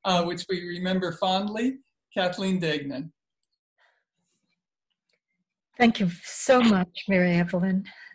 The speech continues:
Speaker 2: Thank you, John. I want to add my voice to the salutation and to the gratitude to you for all of your amazing work,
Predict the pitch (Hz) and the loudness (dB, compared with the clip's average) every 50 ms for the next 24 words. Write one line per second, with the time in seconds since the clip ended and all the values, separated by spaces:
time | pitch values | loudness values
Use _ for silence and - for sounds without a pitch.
0 | - - - 233 220 220 - 240 214 175 - - 190 180 180 180 185 202 - - | -14 -4 0 2 2 2 2 0 -2 -2 0 2 2 4 4 4 2 0 0 0
1 | 226 208 180 208 202 208 214 208 - - 226 202 202 202 - - 208 208 202 208 | 0 0 0 0 0 -2 -2 -2 -2 -2 0 0 0 -2 0 0 2 2 2 2
2 | 220 220 214 185 - - 190 175 175 175 175 - - - 202 190 175 - - 208 | 0 0 0 -2 -2 -2 0 0 0 -2 -2 -6 -8 -8 -8 -6 -6 -6 -6 -6
3 | 175 180 180 180 175 175 220 220 220 220 - - - 247 233 226 226 - - _ | -4 -4 -4 -4 -4 -4 -4 -4 -4 -2 -4 -4 -2 0 0 -2 -2 -4 -10 _
4 | _ _ _ - - - - 269 233 233 226 - 240 226 226 214 208 220 220 208 | _ _ _ -20 -20 -14 -2 0 0 2 2 0 0 -2 -2 0 0 0 2 2
5 | 208 208 233 190 - - - 226 190 180 175 - - 214 190 175 175 175 175 175 | 2 0 0 -2 -4 -4 -2 0 0 0 0 -2 -2 -2 -2 0 0 0 -2 -2
6 | 175 175 - - - 190 180 180 175 170 170 185 175 - _ _ - - _ _ | -4 -8 -12 -8 -4 -2 0 0 0 0 -2 -4 -6 -10 _ _ -20 -20 _ _
7 | _ _ _ - 226 233 247 254 262 247 220 - 226 214 208 202 196 190 180 185 | _ _ _ -2 0 0 0 0 -2 -4 -4 -4 -4 -2 0 2 2 2 2 2
8 | 185 190 180 - - 202 180 180 175 175 185 185 170 175 180 175 | 0 -2 -4 -4 -2 -2 0 0 0 0 0 0 0 -2 -6 -10